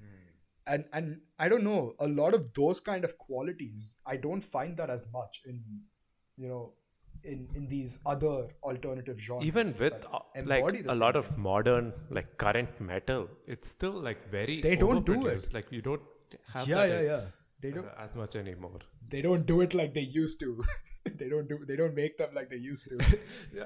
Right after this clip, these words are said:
Speaker 1: it, it might s-, like, it might sound old head speaking, but you,
Speaker 2: No, I
Speaker 1: you do
Speaker 2: kind of
Speaker 1: have a
Speaker 2: agree
Speaker 1: very,
Speaker 2: with you.
Speaker 1: very
Speaker 2: I,
Speaker 1: good
Speaker 2: I
Speaker 1: point
Speaker 2: do
Speaker 1: about
Speaker 2: kind
Speaker 1: the,
Speaker 2: of agree
Speaker 1: the
Speaker 2: with you.
Speaker 1: fact that there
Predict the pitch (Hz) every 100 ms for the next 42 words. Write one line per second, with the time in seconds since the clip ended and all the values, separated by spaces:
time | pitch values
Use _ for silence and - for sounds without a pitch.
0 | - - - 147 120 139 139 - - -
1 | 160 240 143 147 123 139 143 - 120 131
2 | 139 143 - 127 127 139 135 - - 101
3 | - 104 104 131 127 180 151 160 226 220
4 | 180 165 180 139 147 147 - - 135 127
5 | 120 123 143 135 - 120 117 143 139 117
6 | 117 120 101 - 110 101 - 120 - -
7 | - 120 107 - 123